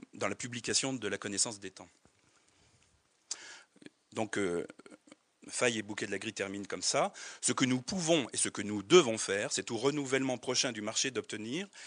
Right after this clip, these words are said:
de Gauthier Villars de nouvelles concessions. Je lui ai demandé hier de faire des propositions plus avantageuses pour l'État en abaissant la redevance, le prix des feuilles supplémentaires, en augmentant le nombre de ceux livrés gratuitement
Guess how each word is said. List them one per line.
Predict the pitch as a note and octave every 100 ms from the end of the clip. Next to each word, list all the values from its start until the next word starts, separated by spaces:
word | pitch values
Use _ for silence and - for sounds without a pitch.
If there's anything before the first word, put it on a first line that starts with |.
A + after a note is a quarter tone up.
| - -
de | G#2+ E3
Gauthier | C#3 C3+ A#2+
Villars | G#2+ F#2+ F#2+ A#2+ D3
de | A2
nouvelles | A#2 B2 D3
concessions. | B2+ A#2 G#2+ - F#2+ - - - - -
Je | A#2
lui | A2+
ai |
demandé | A#2+ C3+ C3+ C3
hier | B2+ D3+
de | A#2
faire | - B2
des | C3+
propositions | D3 C#3 B2+ B2+ C3
plus | A#2 D#3+
avantageuses | C#3 B2+ A#2 A2+ B2+
pour | - G#2
l'État | G2 D3 D#3+
en | A2+
abaissant | D3 C#3 C3+ C3+
la | B2
redevance, | G2+ F#2+ G2+ B2 D3+ D#3+
le | G2+
prix | - C#3+
des | B2
feuilles | - A2
supplémentaires, | - G#2 G2+ G2+ - A#2+ D3 G#2+
en | G2
augmentant | B2 B2+ A2+ B2+ C3+
le | G#2+
nombre | A2+ C#3+ A2+
de | G#2
ceux | - D3
livrés | C#3+ A2+ A2+ C3
gratuitement | A#2+ D3 D#3 - A2 C#3